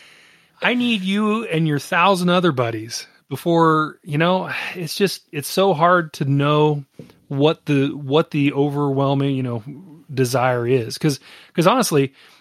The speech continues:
we're, we're a fairly s-, tight-knit group at C Z in general, uh, in the, in the product development and marketing side. But really, a lot of us are Kansas, Missouri folks. We do a lot of hunting around here. We, we travel to hunt. But honestly, the things that are really prevalent in a different area of the U S,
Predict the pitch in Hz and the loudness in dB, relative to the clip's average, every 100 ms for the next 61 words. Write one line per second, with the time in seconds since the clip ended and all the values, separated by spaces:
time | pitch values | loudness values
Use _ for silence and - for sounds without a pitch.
0 | _ - - 185 160 180 160 156 139 185 | _ -20 -16 -4 0 2 4 2 2 0
1 | 247 214 139 - 160 165 175 170 160 135 | 2 0 0 -6 -4 -2 0 -2 -4 -2
2 | 151 151 - 143 - 156 135 156 151 131 | 0 -2 -4 -4 -2 -2 -2 0 2 2
3 | 127 175 135 120 135 139 120 120 - 143 | 2 2 2 0 -2 -4 -4 -6 -6 -4
4 | 131 120 120 135 127 156 147 139 143 123 | -2 -2 -2 -4 -2 0 0 2 0 2
5 | 131 170 131 117 117 113 - - _ 147 | 0 0 -2 -2 -4 -4 -14 -20 _ 2
6 | 127 196 247 135 131 214 180 - 131 - | 4 4 4 4 4 4 2 0 -2 -4
7 | - 160 165 156 147 - - 170 143 131 | -8 -2 -2 -2 -4 -6 -10 -10 -4 0
8 | 123 170 170 - 120 120 - - - _ | 2 4 2 0 -2 -2 -8 -12 -20 _
9 | - 139 190 247 170 170 170 139 139 - | -8 -2 0 0 2 4 4 0 -2 -10
10 | - 175 156 147 139 196 143 139 131 123 | -4 -2 0 0 0 -2 -2 -4 -4 -6
11 | - 160 233 160 113 127 - - _ - | -4 -2 0 -2 0 -4 -6 -20 _ 0
12 | 143 156 220 - 139 131 180 202 170 156 | 4 4 2 0 -2 0 0 0 0 0
13 | 165 156 - 170 151 147 147 131 139 147 | 0 -2 2 2 2 0 0 0 2 2
14 | 139 131 123 123 139 196 - | 0 2 0 2 2 2 0